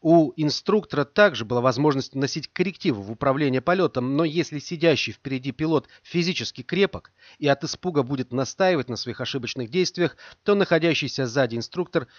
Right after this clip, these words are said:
не сможет пересилить его. А поскольку наблюдавшие за их полетом с земли люди слышали громкие матюки Попова,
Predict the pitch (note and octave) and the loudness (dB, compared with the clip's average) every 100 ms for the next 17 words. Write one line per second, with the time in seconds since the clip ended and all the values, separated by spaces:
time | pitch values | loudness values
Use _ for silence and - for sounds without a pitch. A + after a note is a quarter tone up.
0 | - B2+ C#3 C3+ C#3 C3 G2+ A2 G2 - | -14 -4 -2 0 -2 -2 -6 -12 -10 -10
1 | F#2 - E2+ D#2 - A#2+ F#3+ - A3 F#3 | -12 -16 -18 -18 -14 -4 -2 -2 -2 -2
2 | F3+ G3+ F#3+ F#3+ - A#2 B2+ C3 D#3+ E3 | 0 0 4 2 0 -8 -8 -4 -2 0
3 | F#3 C3+ A#2 A2 D#3 F3+ F3 F#3+ D#3 - | -2 -4 -6 -4 -4 -4 -4 -6 -6 -6
4 | G3+ F3+ C#3+ C3+ A#2 F#3+ D#3+ - D3 C3+ | -6 -6 -6 -6 -2 0 -2 -4 -4 -2
5 | C3+ C#3 - G#3+ C#3+ A#2 C3+ G#2 | -4 -8 -8 -4 -4 -4 -6 -8